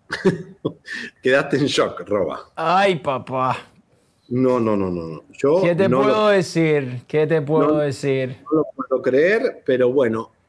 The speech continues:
Speaker 1: es, eh, noticia que está corriendo fuerte, eh, del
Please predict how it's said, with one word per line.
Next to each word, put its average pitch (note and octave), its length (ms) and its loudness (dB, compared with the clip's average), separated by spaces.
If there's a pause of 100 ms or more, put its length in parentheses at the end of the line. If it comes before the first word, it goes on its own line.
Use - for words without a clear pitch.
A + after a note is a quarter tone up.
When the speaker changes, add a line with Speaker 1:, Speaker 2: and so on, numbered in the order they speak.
(140)
Speaker 1:
es, C3 440 -2
eh, A2 380 2
noticia A2 500 -2
que B2 80 -4
está A#2 180 -2
corriendo A#2+ 720 0
fuerte, D3 680 -2 (840)
eh, G#2 880 0
del G2+ 480 -4